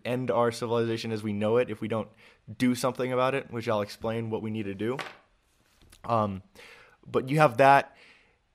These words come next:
You also have s-, more subtler climate, uh, changes. Now, you,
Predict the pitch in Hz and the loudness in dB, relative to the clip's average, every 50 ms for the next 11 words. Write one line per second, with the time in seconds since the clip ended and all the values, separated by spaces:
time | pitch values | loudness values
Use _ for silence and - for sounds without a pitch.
0 | _ - 131 143 165 180 190 180 - 170 151 131 127 127 127 123 120 117 107 - | _ -2 4 8 10 10 10 8 6 2 0 0 0 0 2 2 2 2 -2 -4
1 | - - _ _ _ _ _ _ - 117 - - 135 139 131 120 - - 156 135 | -12 -20 _ _ _ _ _ _ -12 -12 -10 -6 -4 -4 -4 -4 0 4 4 6
2 | 120 113 107 101 90 - - - 131 131 131 120 113 107 - - _ - 107 104 | 6 4 2 0 -2 -6 -4 0 0 2 2 0 0 -2 -4 -6 _ -6 -4 -4
3 | 98 92 87 87 90 - _ _ _ _ _ _ _ _ _ - - 120 104 95 | -4 -4 -6 -10 -14 -16 _ _ _ _ _ _ _ _ _ -4 -2 -2 -2 -4
4 | 82 - - - - - _ _ _ _ _ _ _ _ _ _ _ _ _ _ | -6 -8 -12 -16 -20 -20 _ _ _ _ _ _ _ _ _ _ _ _ _ _
5 | _ _ _ _ _ - 131 127 127 120 123 123 107 - - _ _ _ - - | _ _ _ _ _ -8 -2 0 2 2 4 2 2 0 -4 _ _ _ -20 -20
6 | - - - - _ _ - 110 120 120 | -20 -20 -20 -20 _ _ -8 -6 -6 -6